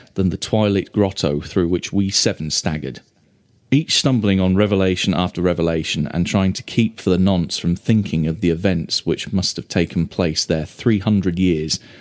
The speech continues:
or a thousand, or two thousand, or ten thousand years ago.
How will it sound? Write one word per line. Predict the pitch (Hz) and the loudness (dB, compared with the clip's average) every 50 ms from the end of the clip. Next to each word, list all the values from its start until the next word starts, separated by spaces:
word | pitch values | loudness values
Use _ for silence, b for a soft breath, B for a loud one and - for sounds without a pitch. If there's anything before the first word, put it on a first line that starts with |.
| B B B | B B B
or | - 90 | -2 -2
a | 87 | 0
thousand, | - - 117 110 104 98 95 90 - 82 78 71 - | 0 0 0 0 0 0 -2 -2 -2 -2 -2 -4 -4
or | - 90 87 | -4 -4 -6
two | - - - 139 131 113 | -2 0 2 2 2 2
thousand, | 92 - 92 82 82 85 - 85 85 76 | 0 -2 -2 -2 -2 -4 -2 -2 0 0
or | 65 73 78 | 0 -2 -2
ten | - - - - 113 101 92 80 76 73 87 - - | -4 -4 -2 -2 -2 -2 -2 -4 -4 -6 -8 -8 -6
thousand | - 87 80 76 71 - - 76 67 | -4 -4 -4 -4 -6 -4 -4 -4 -4
years | 71 73 69 65 64 - | -4 -4 -6 -6 -6 -8
ago. | - 52 53 50 50 - | -10 -10 -12 -12 -12 -14